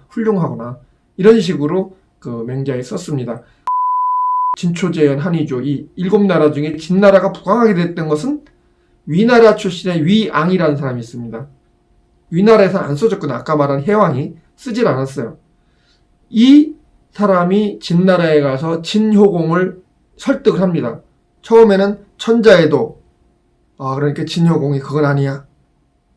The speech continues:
그래서 다시 또 만나서 또 설득을 합니다. 이번에는 왕의 길, 왕자의 도, "예, 그것도 아니야." 그래서 이제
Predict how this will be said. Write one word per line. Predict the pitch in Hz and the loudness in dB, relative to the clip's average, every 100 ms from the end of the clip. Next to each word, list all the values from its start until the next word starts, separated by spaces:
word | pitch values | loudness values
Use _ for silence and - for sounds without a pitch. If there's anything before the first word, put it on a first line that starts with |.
| _ _ _ _ _ _ | _ _ _ _ _ _
그래서 | 185 185 214 | -2 2 2
다시 | 214 185 254 247 | 2 0 0 0
또 | 254 214 - | 6 6 6
만나서 | 160 156 165 160 175 | 0 0 0 -2 -4
또 | 175 269 | 0 2
설득을 | 233 226 185 | 2 2 0
합니다. | 151 127 120 | 0 -2 -6
이번에는 | 147 170 202 202 233 - _ _ _ - | -2 2 4 4 2 -4 _ _ _ -6
왕의 | 147 147 185 240 262 233 - | 0 2 4 6 6 6 2
길, | - 127 104 - _ | -2 -2 -2 -12 _
왕자의 | 151 151 175 185 202 185 180 | -4 0 2 4 6 6 4
도, | 143 107 - _ _ _ _ _ _ _ - - | 0 -6 -12 _ _ _ _ _ _ _ -20 -10
"예, | 135 | -8
그것도 | 123 151 165 165 | -6 -4 -2 0
아니야." | 135 131 131 131 - _ _ _ _ _ _ _ _ _ _ _ _ _ _ | 0 -2 -4 -8 -14 _ _ _ _ _ _ _ _ _ _ _ _ _ _
그래서 | - 233 | 4 6
이제 | 202 214 190 151 - | 8 8 6 4 -6